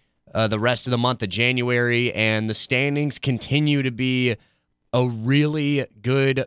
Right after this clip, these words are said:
point of conversation as you look at how close everything is for teams one through nine, but starting to see a little bit of separation with the top of the pack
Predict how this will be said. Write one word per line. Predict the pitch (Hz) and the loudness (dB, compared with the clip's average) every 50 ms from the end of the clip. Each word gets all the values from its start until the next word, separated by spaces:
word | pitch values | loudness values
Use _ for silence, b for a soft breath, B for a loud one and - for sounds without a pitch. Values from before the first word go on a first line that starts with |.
| - _ | -8 _
point | - - 131 135 135 131 131 131 - - - | -6 -4 0 0 2 0 0 -2 -4 -8 -6
of | - 131 135 123 120 117 120 - | -2 0 0 0 0 -2 -4 -2
conversation | - 123 123 135 127 127 117 - - 123 120 127 127 - - 120 117 113 | 0 0 0 2 0 0 -2 -2 0 0 0 0 0 0 0 0 2 2
as | 107 107 110 107 101 107 | 2 0 0 0 -2 -2
you | 113 113 | -2 -2
look | 113 123 120 - | -2 -2 -2 -4
at | 113 90 | -4 -2
how | 107 123 127 | 0 -2 -2
close | - - - 120 127 127 110 - | -2 -4 -4 -2 -2 -2 -2 -2
everything | 123 120 127 127 - - 120 113 | -2 -2 -2 -4 -4 -2 -2 0
is | 117 120 123 117 - | 0 0 0 -2 -4
for | - 120 110 | -6 -8 -8
teams | - - 123 123 120 113 92 | -6 -4 -2 -2 -2 -4 -4
one | 98 113 123 123 113 | -2 -2 -2 -2 -4
through | - 117 110 | -4 -4 -4
nine, | 107 110 120 123 120 110 107 104 101 98 b b b b b b | -2 0 0 0 0 0 -2 -2 -4 -6 b b b b b b
but | 117 110 | -6 -4
starting | - - 147 143 151 156 151 | -2 0 0 2 2 2 0
to | 151 139 | -2 -2
see | - - 147 | -2 0 0
a | 135 131 | 0 0
little | 123 117 131 143 156 170 175 | -2 0 2 2 2 2 2
bit | 151 160 143 | 0 -2 -2
of | 135 117 | -2 -2
separation | - 120 113 - - 127 127 123 127 123 - - 123 120 117 113 101 b b b b b b - | -2 -2 -2 -2 -2 -2 0 0 0 0 -2 -2 -2 -2 -2 -2 -6 b b b b b b -6
with | 113 110 - | -4 -4 -4
the | 117 | -4
top | - - - 139 135 - - | -4 -2 0 0 0 0 -2
of | 131 | -4
the | 107 - | -6 -4
pack | - 127 131 123 117 113 110 - - | -2 0 0 2 2 0 0 -4 -6